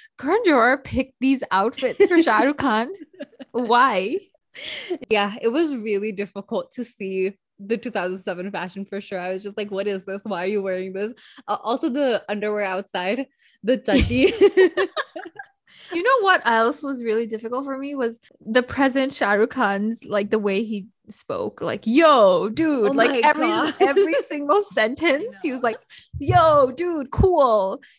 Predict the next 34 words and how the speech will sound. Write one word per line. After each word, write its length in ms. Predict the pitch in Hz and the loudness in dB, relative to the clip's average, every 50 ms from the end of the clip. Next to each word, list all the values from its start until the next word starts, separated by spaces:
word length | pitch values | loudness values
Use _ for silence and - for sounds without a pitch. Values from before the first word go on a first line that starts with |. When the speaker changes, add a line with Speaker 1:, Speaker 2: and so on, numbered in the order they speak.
| _ - | _ -2
Speaker 1:
It's 160 | 269 453 - | -2 -2 -2
cool, 300 | - - - 370 277 269 | -2 0 0 2 2 2
man." 480 | 247 262 269 294 311 320 330 330 330 349 | 0 0 -2 -2 -2 -2 -2 -2 0 0
<laughs> 1800 | 440 - - 523 - - 679 659 - 679 719 - - 640 640 - 622 679 698 - 679 640 622 _ _ _ _ _ _ _ _ - - - 320 - | 0 0 0 -2 -2 -2 -4 -8 -8 -10 -12 -12 -12 -14 -12 -8 -6 -6 -6 -6 -10 -12 -12 _ _ _ _ _ _ _ _ -20 -20 -18 -18 -14
Speaker 2:
Mikey. 840 | 233 240 233 269 269 277 269 - 233 226 214 208 202 196 233 311 302 - | -12 -8 -4 -2 -2 -2 -4 -6 -8 -8 -8 -6 -4 0 2 2 4 6
<laughs> 220 | 339 349 339 349 480 480 - - 508 508 - - 554 | 6 6 6 4 2 0 0 0 -4 -6 -6 -8 -10
Speaker 1:
Yeah, 380 | - 403 403 370 330 285 254 240 214 214 202 - | -6 -2 0 0 2 0 0 -4 -6 -10 -10 -6
"Yo, 400 | 277 349 392 370 330 294 269 262 | -2 2 4 4 6 6 4 4
Mikey." 480 | 277 330 359 330 - 285 277 247 240 | 2 0 0 -2 -4 -10 -12 -2 2
<laughs> 340 | 294 427 - - 349 - - | 2 2 2 2 -6 -4 -2
Like, 320 | 453 - - - 494 - - | -2 -2 -2 -4 -8 -8 -6
come 200 | - - 508 508 523 403 | -4 -4 -4 -4 -4 -10
on. 80 | - - _ - 370 453 - _ _ 523 _ _ _ _ _ - - _ - - - - - - - | -10 -10 _ -8 -8 -8 -8 _ _ -20 _ _ _ _ _ -20 -20 _ -20 -16 -14 -14 -14 -8 -2
Who 80 | - 453 480 494 480 | 2 2 4 4 4
Speaker 2:
Do 60 | 466 480 | 4 4
Speaker 1:
wrote 60 | 392 | 4
Speaker 2:
you 60 | 427 | 4
Speaker 1:
these 160 | 480 480 494 | 4 2 2
Speaker 2:
think, 120 | 453 427 440 453 480 480 453 415 466 | 2 0 0 0 -2 -2 -4 -6 -8
Speaker 1:
lines? 160 | - _ _ _ _ _ _ | -10 _ _ _ _ _ _
Speaker 2:
do 60 | - 302 | -10 -10
you 60 | 320 | -8
think 240 | - 403 480 480 - | -6 -6 -8 -8 -10
part 240 | 294 254 202 190 196 | -8 -6 -6 -4 -4
of 140 | 226 233 | -6 -8
that 280 | 240 262 269 285 - - | -6 -6 -6 -6 -6 -6
was 400 | 254 247 220 220 220 226 214 208 | -4 -4 -2 -2 -2 -4 -6 -6
that 260 | 208 214 208 208 - 202 | -6 -4 -4 -4 -6 -6
he 120 | 202 226 | -6 -4
was 160 | 196 202 214 | -4 -6 -6
trying 240 | - 262 240 214 220 | -8 -8 -8 -8 -8
to 100 | - 269 | -10 -12
seem 440 | 233 - - - 202 190 185 190 196 190 | -14 -14 -16 -14 -12 -10 -10 -10 -10 -14
co-, 180 | _ - - | _ -18 -16